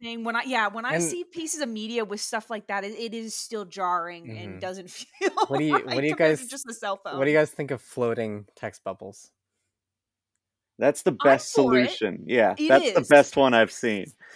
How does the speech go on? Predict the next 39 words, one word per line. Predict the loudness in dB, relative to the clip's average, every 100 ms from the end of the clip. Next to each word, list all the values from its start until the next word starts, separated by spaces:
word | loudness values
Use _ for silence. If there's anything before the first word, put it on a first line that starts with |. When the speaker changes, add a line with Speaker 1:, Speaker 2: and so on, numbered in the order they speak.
| -4
Speaker 1:
Yes. |
Speaker 3:
because | 0 4 4 4
Speaker 2:
Mm-hmm. | 2
Speaker 3:
I | 6 6
hate | 4 0 2 4 2 -6 _ _ _ _ _ -14 -14
fake | 2 6 6 6
interface. | -2 0 0 -4 -8 -8 -10 -18 -8
Like, | 0 2 4
I, | 4 4 2
and | 2 6
I've | 6 6
done | 4 4 4
fake | 2 2 2 -2 -2 -6
Speaker 1:
So | -8 -10
Speaker 3:
interface |
Speaker 1:
much. | -10 -6
Speaker 3:
for, | -2 -2 -2
for, | -2 0 0 -4 -12
for | -2 0 0 -4 -10
some | -12 -6 -4
projects. | 4 4 4 2 -6 -2
I | 0
know | 0 2 4 4
that | 4
it's | 2 0
not | -4 -4 -4
good | -4 -4 -6
because | -6 -4 -2
I've | -2 -2
tried | 4 4 4
to |
make | 0 -2 -2
it | -4
good, | -2 -2
and | -4
you | -6
just | -6 -6 -4
can't. | -2 -2
Speaker 2:
Mm-hmm. | -4